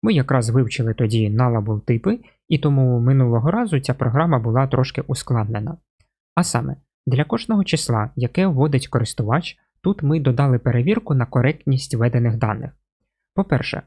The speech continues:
функція, яка перетворює текстовий рядок в число, це тепер функція toInt or null,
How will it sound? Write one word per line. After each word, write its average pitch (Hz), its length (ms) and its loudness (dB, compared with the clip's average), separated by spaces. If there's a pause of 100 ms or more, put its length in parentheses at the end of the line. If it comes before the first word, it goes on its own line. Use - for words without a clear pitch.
(120)
функція, 160 440 0
яка 131 280 0
перетворює 123 540 0
текстовий 113 500 -2
рядок 117 340 0
в - 40 -20
число, 127 460 -2 (280)
це - 140 0
тепер 135 280 0
функція 131 580 0
toInt 160 460 0
or 120 240 2
null, 110 360 0